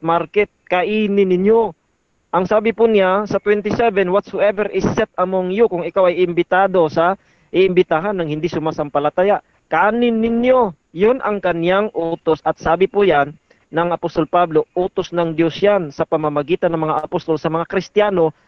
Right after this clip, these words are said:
"Kumain kayo." Bakit mo hahanapin ang baboy sa all things, "Whatsoever is sold, whatsoever is set, every creature"? Bakit magsas-, maghahanap ka ng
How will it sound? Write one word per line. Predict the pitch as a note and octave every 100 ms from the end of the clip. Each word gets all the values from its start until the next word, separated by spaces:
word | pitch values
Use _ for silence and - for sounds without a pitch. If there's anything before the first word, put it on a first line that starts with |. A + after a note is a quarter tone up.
| _ _
"Kumain | F#3 F#3 G3 F#3 G#3+ G3+
kayo." | F#3+ G#3+
Bakit | G3 A3 A#3+ A#3
mo | A3+ A3 G#3
hahanapin | - G3+ G#3 G3+ G3+ G3+ F#3+
ang | F#3
baboy | F3 F#3+ E3+ E3
sa | D#3 G3
all | F#3 F#3 F3+
things, | - G3 F#3 F3
"Whatsoever | E3 D#3 F3 - G3+ F#3+ F#3 F#3 F3 - _ -
is | F3+ -
sold, | F3+ F3+ C3+
whatsoever | D3 - D#3 - F#3+ E3+ E3
is | E3 -
set, | - F#3 - _ _ _ -
every | F#3+ E3 F#3+
creature"? | - F3 E3 F3+ E3+
Bakit | G3+ A3+
magsas-, | - G3 G3 -
maghahanap | F3+ F3 E3+ F#3 F3 E3+ -
ka |
ng | E3 D#3+